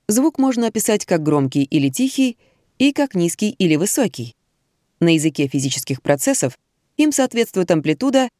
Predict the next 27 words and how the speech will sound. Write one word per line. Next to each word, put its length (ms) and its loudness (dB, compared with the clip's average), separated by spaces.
и 160 2
частота 440 -2
колебаний 500 0
воздуха. 540 -6
Человеческое 680 2
ухо 320 -2
способно 520 0
слышать 320 -2
звуки 380 -2
в 60 -14
широком 440 2
диапазоне 520 2
частот 460 -4
от 160 2
двадцати 500 0
до 160 2
двадцати 400 0
тысяч 340 -2
герц. 380 -4
При 120 2
этом 240 2
звуки 260 -4
человеческой 600 0
речи 360 -2
попадают 440 2
в 60 -2
диапазон 580 0